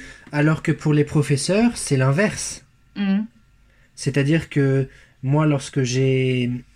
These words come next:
Speaker 1: eu mon entretien d'embauche avec l'école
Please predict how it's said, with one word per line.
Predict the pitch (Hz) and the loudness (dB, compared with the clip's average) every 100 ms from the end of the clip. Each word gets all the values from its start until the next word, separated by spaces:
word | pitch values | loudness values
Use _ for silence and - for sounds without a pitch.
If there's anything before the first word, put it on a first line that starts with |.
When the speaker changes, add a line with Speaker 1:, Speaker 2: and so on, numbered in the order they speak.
| _ | _
Speaker 1:
eu | 139 143 | -2 2
mon | 139 127 | 2 2
entretien | 127 127 143 131 - 170 | 0 -2 -2 -2 -2 -2
d'embauche | 131 120 139 233 285 | 0 0 2 0 0
avec | 127 120 117 | -2 -2 -2
l'école | 120 - 202 262 | -4 -2 -2 -2